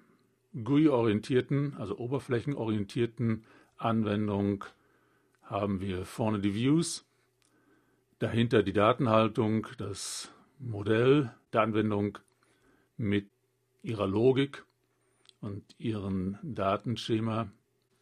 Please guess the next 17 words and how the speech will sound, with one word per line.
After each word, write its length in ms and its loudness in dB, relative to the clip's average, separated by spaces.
und 120 -6
die 80 -2
Steuerung 520 6
dazwischen. 520 -6
Hierzu 600 4
habe 280 2
ich 260 2
in 120 -2
dem 120 -4
Kapitel 600 0
mehrere 640 0
Videos 600 0
eingebunden. 840 -6
Wir 80 0
kommen 300 6
nun 240 4
zur 540 6